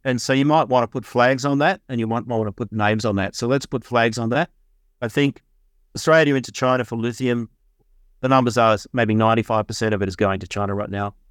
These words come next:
At the margin, because South Korea is the second biggest battery manufacturer,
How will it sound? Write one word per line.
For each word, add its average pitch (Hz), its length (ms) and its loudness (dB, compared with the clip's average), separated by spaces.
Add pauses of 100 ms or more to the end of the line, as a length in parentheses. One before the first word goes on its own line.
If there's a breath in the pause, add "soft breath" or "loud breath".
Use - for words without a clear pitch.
(360)
At 147 160 -2
the 131 80 2
margin, 147 400 2
because 135 280 -4
South 123 280 -2
Korea 117 400 2
is 117 160 0
the 107 100 -6
second 117 420 -4
biggest 113 460 -4 (500)
battery 104 300 -2
manufacturer, 151 640 0